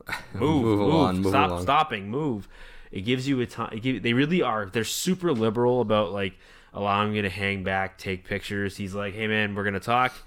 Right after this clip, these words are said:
Speaker 2: If you wanna take some pictures, I'll move ahead. You can just follow up, meet me, meet me again, and we'll, we'll go through the next sorta, the next round of information."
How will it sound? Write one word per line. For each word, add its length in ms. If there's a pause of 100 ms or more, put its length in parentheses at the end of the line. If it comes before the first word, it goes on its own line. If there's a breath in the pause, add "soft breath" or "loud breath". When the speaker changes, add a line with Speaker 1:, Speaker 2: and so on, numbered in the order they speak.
(340 soft breath)
Speaker 2:
If 140
you 100
wanna 160
take 220
some 120
pictures, 580
I'll 160
move 180
ahead. 460
You 80
can 80
just 180
follow 320
up, 160
meet 300
me, 120
meet 360
me 180
again, 280
and 140
we'll, 300
we'll 140
go 140
through 100
the 120
next 240
sorta, 400
the 100
next 220
round 280
of 260
information." 600